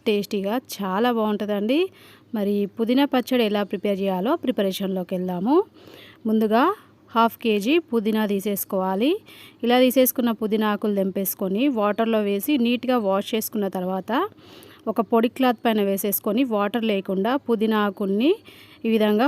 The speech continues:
పూర్తిగా ఆరబెట్టేసుకోవాలి. పుదీనాలో ఏమాత్రం వాటర్ ఉండొద్దండి. అలాగే మనము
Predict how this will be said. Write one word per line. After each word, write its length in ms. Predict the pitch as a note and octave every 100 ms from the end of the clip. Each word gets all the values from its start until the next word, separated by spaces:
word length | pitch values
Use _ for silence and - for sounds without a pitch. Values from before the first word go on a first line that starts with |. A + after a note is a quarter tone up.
| C#4+
పూర్తిగా 420 | A#3 A#3 G#3+ A3 C4+
ఆరబెట్టేసుకోవాలి. 920 | A3 G3 F#3+ G3 F#3+ - F#3+ F#3 G3+ D#4 F4
పుదీనాలో 500 | A#3+ G#3+ A#3 A3 A3+ C#4 G#3+
ఏమాత్రం 460 | A3 G#3+ G#3 B3 B3+ G#3+
వాటర్ 240 | G3 G#3 G3+
ఉండొద్దండి. 540 | G3+ F#3 F#3+ F#3 A3+ D#4 _ _ _ - - - _ - - _ -
అలాగే 300 | A3+ A3 B3 C4
మనము 260 | A3 G#3